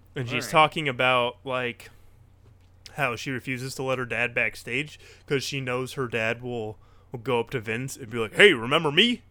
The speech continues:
Speaker 1: And she knows Vince will be like, "Who are you?" And she doesn't want
Speaker 2: Aw.
Speaker 1: her dad to deal with that. <laughs>
Speaker 2: Yeah, that's, yeah.
Speaker 1: <laughs>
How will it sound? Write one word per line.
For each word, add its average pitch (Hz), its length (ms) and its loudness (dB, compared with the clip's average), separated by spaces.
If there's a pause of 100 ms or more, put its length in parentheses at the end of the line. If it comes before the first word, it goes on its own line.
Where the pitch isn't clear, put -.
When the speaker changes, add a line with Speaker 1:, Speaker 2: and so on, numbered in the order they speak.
(320)
Speaker 1:
And 113 280 -10
she 147 200 -2
knows 120 240 0
Vince 120 160 -4
will 120 80 -10
be 113 100 -4
like, 104 160 -6
"Who 147 320 -2
are 131 80 2
you?" 113 320 0 (400)
And 123 80 -10
she 135 100 -2
doesn't 117 220 -4
want 110 160 -4
Speaker 2:
Aw. 143 300 2
Speaker 1:
her 135 80 0
dad 131 240 4
to 139 80 -6
deal 139 200 0
with 185 120 -2
that. 320 420 8
<laughs> - 20 -18 (300)
Speaker 2:
Yeah, 127 380 0 (160)
that's, - 600 0
yeah. 113 280 -4 (100)
Speaker 1:
<laughs> 165 100 -4